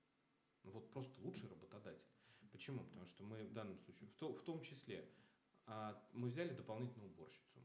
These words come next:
Мы убрали, а, бахила, но взяли уборщицу. Казалось бы, мы на бахилы не тратим. У нас даже шутка была такая, что пациент, говорю,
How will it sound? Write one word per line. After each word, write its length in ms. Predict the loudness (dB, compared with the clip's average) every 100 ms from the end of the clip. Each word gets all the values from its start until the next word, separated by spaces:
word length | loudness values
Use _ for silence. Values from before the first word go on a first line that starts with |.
| 0
Мы 120 | 2
убрали, 440 | 4 4 4 2 -6 -12 -20 -20 -12
а, 580 | -8 -8 -8 -8 -8 -4
бахила, 420 | -4 -2 0 0 -2 -10 -18 -20 -14 -6
но 100 | 0
взяли 240 | 2 4
уборщицу. 560 | 4 4 0 -2 -10 -6
Казалось 360 | 2 4 4 2
бы, 140 | -2
мы 200 | 0 4
на 100 | 4
бахилы 420 | 4 0 0 -2
не 120 | -2 0
тратим. 400 | 0 0 -2 -6 -8 -2
У 40 | 2
нас 80 | 4
даже 180 | 2
шутка 320 | 0 -2 -4 -6
была 180 | -8 -8
такая, 320 | -6 -2 -2
что 160 | -2 -10
пациент, 360 | -8 -6 -4 -6
говорю, 200 | -8